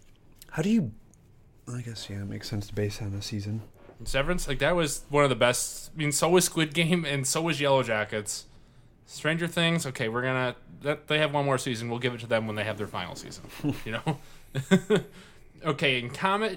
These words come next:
Speaker 2: comedy series, Jeremy, we're on to our next category.
Speaker 1: Ho-, I see, hopefully I've seen more than two.
Speaker 2: Um, let's see. I gonna guess that you've seen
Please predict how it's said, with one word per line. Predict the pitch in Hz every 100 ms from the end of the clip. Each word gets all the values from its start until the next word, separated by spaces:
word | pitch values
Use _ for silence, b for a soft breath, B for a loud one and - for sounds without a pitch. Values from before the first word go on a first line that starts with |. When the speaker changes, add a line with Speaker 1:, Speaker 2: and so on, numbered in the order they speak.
| -
Speaker 2:
comedy | 214 277 262 120 98
series, | - 101 71 73 -
Jeremy, | 107 120 190
we're | 220 160
on | 160 175
to | 175
our | 190
next | 185 -
category. | - 90 80 73 73 - -
Speaker 1:
Ho-, | 123
I | 92 98 -
see, | - 151
hopefully | 117 180 208
I've | 180 160
seen | 165
more | 156
than | 117
two. | - 127 80 71 - B B B B B -
Speaker 2:
Um, | 101 120 135 143 143 147 147 - - _ _ - -
let's | 156 175 -
see. | - 165 160 156 151
I | 127 143 170 175 175 165 -
gonna | 156 165 156
guess | 160 165 -
that | 165 139
you've | 151 139
seen | - 165 151 107 95